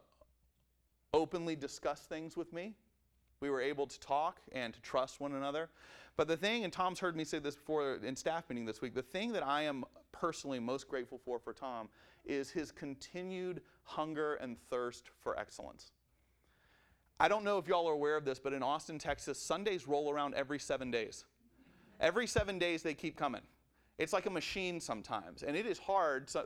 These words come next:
to feel fresh, right? It is hard all the time to stay creative. It is, it is tempting at times to just wanna kind of say, "Well, you know, that's gonna be a Sunday in July, and it's not gonna be as many people, and we're da-da-da, and so we'll just," Tom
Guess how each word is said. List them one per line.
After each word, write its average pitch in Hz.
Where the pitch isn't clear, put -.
to 147
feel 156
fresh, 147
right? 147
It 170
is 175
hard 190
all 160
the 156
time 151
to 143
stay 147
creative. 147
It 160
is, 156
it 151
is 156
tempting 202
at 131
times 139
to 135
just 143
wanna 139
kind 143
of 127
say, 139
"Well, 139
you 139
know, 123
that's 139
gonna 151
be 139
a 127
Sunday 143
in 127
July, 175
and 147
it's 120
not 135
gonna 131
be 127
as 120
many 123
people, 175
and 120
we're 113
da-da-da, 131
and 143
so 135
we'll 117
just," 131
Tom 202